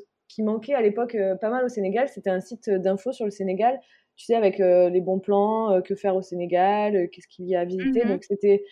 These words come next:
Speaker 1: aussi bien à destination des touristes que des expats et que des, des Sénégalais, heu, qui étaient intéressés, heu, par toutes
Speaker 2: Ah,
Speaker 1: ces, heu,
Speaker 2: ouais.
Speaker 1: voilà, par toutes ces choses à faire, toutes ces bonnes adresses, heu.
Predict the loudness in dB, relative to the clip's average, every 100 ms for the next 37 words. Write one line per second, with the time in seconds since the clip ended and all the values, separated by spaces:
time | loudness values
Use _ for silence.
0 | -20 _ _ -8 -6 -2 0 0 -2 -2
1 | -2 0 0 0 -2 -4 -6 -4 0 4
2 | 4 4 0 -2 0 0 -2 -6 -4 -4
3 | -2 0 0 0 -2 -6 -6 -4 0 2
4 | 2 2 2 2 0 -2 _ -8 -4 -2
5 | -4 -4 -8 -2 0 2 0 -2 -6 -14
6 | _ _ _ -8 -8 -8 0 2 2 2
7 | 2 2 0 -4 -10 -12 -10 -8 -6 -4
8 | 0 0 -2 -12 -8 -6 -4 -4 0 0
9 | 0 -2 -8 -8